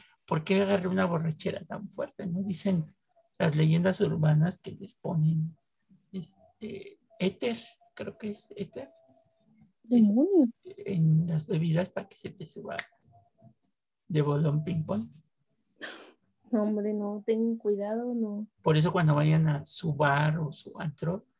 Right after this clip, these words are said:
Speaker 1: estén presentes cuando les estén preparando. Bueno, aquí por lo menos en México, ¿eh? Porque
Speaker 2: No sé en otros países, pero en México ya ven
Speaker 1: Sí,
Speaker 2: cómo.
Speaker 1: sí. O, por ejemplo, también se sabe que en muchos antros,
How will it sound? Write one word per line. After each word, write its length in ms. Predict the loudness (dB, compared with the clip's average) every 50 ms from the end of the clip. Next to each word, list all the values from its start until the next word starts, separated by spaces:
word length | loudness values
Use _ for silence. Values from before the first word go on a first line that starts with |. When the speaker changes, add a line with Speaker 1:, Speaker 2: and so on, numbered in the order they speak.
| _ _ _ _ _ _ _ _ _ -16 -12 -12
Speaker 1:
estén 460 | -12 -12 -8 -2 0 0 0 0 0
presentes 600 | -2 -4 -4 -2 0 -2 -2 -2 -2 -6 -8 -8
cuando 260 | -8 -8 -8 -8 -10
les 200 | -12 -14 -16 -16
estén 280 | -18 -18 -14 -14 -14 -12
preparando. 460 | -14 -16 -14 -12 -12 -12 -12 -14 -6 _
Bueno, 240 | 4 6 6 6 4
aquí 240 | 0 0 0 0 2
por 160 | 2 2 2
lo 80 | 4 2
menos 240 | 2 2 0 0 0
en 140 | 2 4 4
México, 520 | 4 2 0 -2 -6 -10 -8 -8 -6 -6
¿eh? 160 | -6 -8 -12 _ _ _ _ _ -20
Porque 440 | -20 -20 -20 -20 -18 -18 -16 -12 0 6 8
Speaker 2:
No 200 | 10 10 10 8
sé 80 | 8 6
en 120 | 6 6
otros 220 | 6 6 6 6 8
países, 300 | 6 6 8 6 4 4
pero 140 | 2 2 4
en 80 | 4
México 500 | 4 4 2 2 -4 -8 -8 -6 -6 -4 -4 -2
ya 140 | 2 4 4
ven 160 | 6 6 6
Speaker 1:
Sí, 60 | 4 4
Speaker 2:
cómo. 200 | 2 0 -2 -4 -6 _ _ _ _ -20 _ _ _ _
Speaker 1:
sí. 340 | -12 -10 -10 -10 -10 -10 -10 -10
O, 140 | -10 -10 _ _
por 160 | 4 6 6
ejemplo, 360 | 6 6 4 2 0 0 0
también 280 | 0 2 4 4 4 2
se 120 | 0 -2
sabe 360 | -4 -2 -2 0 0 0 -2 -4
que 160 | -8 -14 -14 -14 -16 -16 _ _ _ _ _ _
en 100 | 0 2
muchos 360 | 2 2 0 0 -2 -2 0 0
antros, 420 | 0 0 0 -2 -4 -6 -8